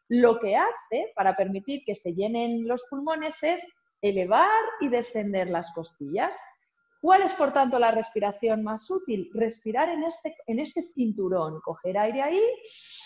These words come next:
y soltar aire. Eso realmente es la respiración fisiológica más eficaz. Sobre todo estoy hablando si estamos de pie o sentados, ¿vale? Porque tumbados,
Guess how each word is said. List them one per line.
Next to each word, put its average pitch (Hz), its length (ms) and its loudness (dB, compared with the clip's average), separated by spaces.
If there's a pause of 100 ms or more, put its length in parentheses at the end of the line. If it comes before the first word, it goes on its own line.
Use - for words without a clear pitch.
(1200)
y 294 100 0
soltar 170 400 -2
aire. 269 300 -2 (840)
Eso 392 240 0 (240)
realmente 320 880 2 (180)
es 269 180 4
la 294 120 4
respiración 262 880 0 (260)
fisiológica 262 1000 0 (840)
más 269 300 6
eficaz. - 440 0 (200)
Sobre 262 320 6
todo 359 260 6
estoy 302 220 2
hablando 285 360 2
si 311 100 -4
estamos 269 400 2
de 233 120 4
pie 294 340 8
o 320 80 6
sentados, 165 580 0
¿vale? 285 260 4
Porque 202 600 -2
tumbados, 320 680 4